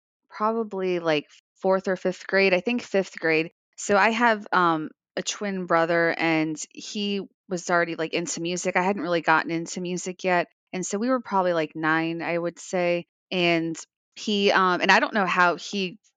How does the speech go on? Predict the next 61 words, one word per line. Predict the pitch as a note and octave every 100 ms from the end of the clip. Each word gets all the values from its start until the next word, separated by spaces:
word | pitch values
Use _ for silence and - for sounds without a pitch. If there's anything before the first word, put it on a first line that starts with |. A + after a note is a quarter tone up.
| -
I | F#3+
actually | G3+ - F3+
never | E3 D#3 C#3
asked | D3+ D#3+ -
him |
how | D#3 D#3 D3+
he | - F#3 F3+
got | - D#3
into | D3+ D3+
Pearl | - D#3
Jam | D#3 D#3
or | D3+
where | D#3
he | D3+ E3 E3
heard | E3 D3+
it, | D#3 -
but | D#3 C3+
I | D#3
think | F3 E3+
it |
was | D#3+
just | D#3 -
a | D#3
friend | E3 D#3+ D#3
in | D3+
school. | - - E3+ D#3+ _ -
And | F#3+
so | F#3
he | G3
bought | F#3+ F3+ F3+
the |
C | E3+ - F3
D | F#3+ F#3+
and | E3 D#3 - _
brought | F3 E3
it | E3 -
home, | F#3+ F3+
and | D#3+
I |
remember | D#3+ D#3+ D#3+ D#3+
him, | D#3+ F3 D#3+ D3+ D3+ - _ _ E3
um, | D#3 C#3 A#2+ - -
you | F#3+
know, | D#3+ C#3+
playing | - A3+ G#3+
it, | D#3+ D#3
and | C#3
that's | D#3+ D#3+ -
when | D#3+
I | D3
first | - D3+ D3+ -
heard | F#3+ F3
it. | D3+ D3+ _ -
And | F#3+
then | G3 F#3+
I | G3
didn't | B3+ C#4+
really | B3 A#3+ A3
think | - G3+
too | G3+ -
much | G3 F3 - -